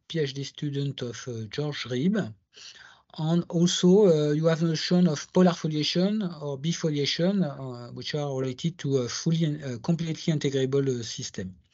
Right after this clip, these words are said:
So I have no time to give details, so I, I will give you the references to this, uh, in the slide. Uh, but to conclude, I, I would like to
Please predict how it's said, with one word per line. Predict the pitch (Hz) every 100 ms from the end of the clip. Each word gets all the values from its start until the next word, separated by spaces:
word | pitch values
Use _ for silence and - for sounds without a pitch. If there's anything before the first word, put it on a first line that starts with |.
| - - - - -
So | - 151
I | 156
have | 160
no | 175 185
time | 196 196 185
to | 190 175
give | 156 165 156
details, | 165 160 180 180
so | - 165
I, | 147 143
I |
will | 143 147 143 -
give | 143 143
you | 151
the | 139 131
references | 143 - 143 135 - 147 147
to | - 135
this, | 120 123 131 -
uh, | 123 110
in | 107
the | 117 120
slide. | - 139 151 185
Uh, | 147 123 - - - - - - - _ _ _ _ - 139 135
but | 131 139 139
to | 185
conclude, | 185 170 - 202 214 180
I, | 165 165
I |
would | 160 165
like | 175 175
to | - 170 165 170